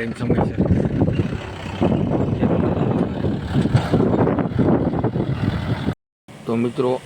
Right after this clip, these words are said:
આજનો અમારો આ વ્લોગ તમને પસંદ આવ્યો હોય તો લાઈક કરજો, શેર કરજો અને નવા મિત્રો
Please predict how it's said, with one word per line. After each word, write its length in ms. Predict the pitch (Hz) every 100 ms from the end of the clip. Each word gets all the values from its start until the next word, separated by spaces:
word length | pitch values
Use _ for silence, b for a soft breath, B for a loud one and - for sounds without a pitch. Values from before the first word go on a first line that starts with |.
| 131
આજનો 280 | 123 120 123
અમારો 260 | 120 117 120
આ 100 | 117
વ્લોગ 180 | 113 113
તમને 220 | - 120 113
પસંદ 280 | 113 123 117
આવ્યો 220 | 117 117
હોય 120 | 120
તો 120 | 110 113
લાઈક 260 | 107 110 -
કરજો, 260 | 117 113 120 113
શેર 160 | 120 117 110
કરજો 240 | 117 113
અને 100 | 117 113
નવા 260 | 113 117
મિત્રો 260 | 117 110